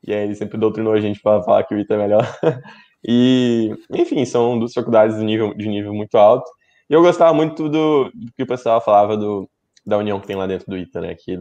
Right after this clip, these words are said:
pô, é todo mundo no mesmo alojamento lá, morando. É... e eu não conheço muito do ime pra falar a diferença que tem, mas tenho certeza que a união que tem lá dentro é sensacional e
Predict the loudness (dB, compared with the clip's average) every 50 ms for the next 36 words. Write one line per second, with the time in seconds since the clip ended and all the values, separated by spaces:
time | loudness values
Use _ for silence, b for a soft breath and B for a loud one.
0 | -10 -6 -2 0 0 0 0 -2 -4 -2 -2 -2 -2 -2 -2 -2 -2 -2 -2 -2
1 | -2 -2 -2 -4 -2 2 2 2 2 2 0 0 0 0 0 0 0 0 0 0
2 | -2 _ _ _ _ _ _ _ _ -8 -6 -6 -6 -8 _ b b b b b
3 | b 2 2 4 4 4 4 4 4 4 2 2 4 4 4 4 2 0 0 -2
4 | -4 -2 0 2 4 4 4 4 2 0 -6 _ _ -20 -16 -12 -6 -4 -4 -4
5 | -4 -4 -6 -4 -4 -6 -10 _ -8 -8 -6 -6 -6 -8 -8 -8 -10 _ -8 -8
6 | -6 -4 -6 -4 -4 -4 -6 -6 _ -6 -6 -6 -6 _ _ _ _ _ _ _
7 | _ -4 2 4 6 6 6 4 4 2 0 -2 -2 -2 0 0 0 -2 -4 -6
8 | -8 -8 -8 -8 -8 -8 -6 -6 -4 -4 -4 -2 0 0 0 0 -2 -4 -6